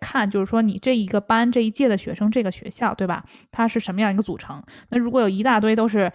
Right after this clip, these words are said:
啊，按时上学的学生，那你成了班里最老的那一个，最大的那一个。那你可能觉得很无聊啊，这个学生，可能孤立无援，别的小朋友都跟你玩不到一起。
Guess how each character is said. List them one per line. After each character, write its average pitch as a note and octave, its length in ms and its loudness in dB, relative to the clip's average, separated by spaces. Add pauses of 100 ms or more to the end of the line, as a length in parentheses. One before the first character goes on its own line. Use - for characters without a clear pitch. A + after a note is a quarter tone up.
(160)
啊， E3 340 -6
按 A#3+ 140 4
时 G#3 120 -2
上 G3+ 180 0
学 F#3 100 -6
的 F#3+ 80 -4
学 - 160 -12
生， - 240 -10
那 C4 80 0
你 A3+ 140 2
成 G3 180 -4
了 G#3 60 2
班 A3 160 2
里 G#3 120 0
最 A#3 140 2
老 F#3+ 160 0
的 G3 120 -6
那 F#3+ 160 -2
一 - 80 -10
个， - 240 -10
最 A3 140 2
大 A3 160 4
的 G3 80 0
那 F#3 100 -4
一 - 140 -12
个。 - 160 -8 (840)
那 C#4 220 -4
你 A#3+ 200 2
可 A3 200 0
能 G3 260 2
觉 A#3 100 0
得 C#4 80 4
很 G3+ 180 -2
无 G3 160 -2
聊 G#3+ 180 0
啊， A3 120 2
这 A#3 60 0
个 G#3+ 60 2
学 - 180 -6
生， F3+ 220 -8
可 - 140 -8
能 G#3 140 2
孤 C#4+ 160 2
立 C4+ 120 2
无 G3+ 160 2
援， G3+ 280 2
别 A3 100 2
的 C4 60 4
小 F#3+ 160 -2
朋 G3+ 160 -2
友 G3 80 0
都 A3+ 140 0
跟 B3 100 2
你 G#3+ 100 2
玩 F#3 180 -4
不 A#3 80 -6
到 B3 120 0
一 B3+ 100 -2
起。 - 280 -12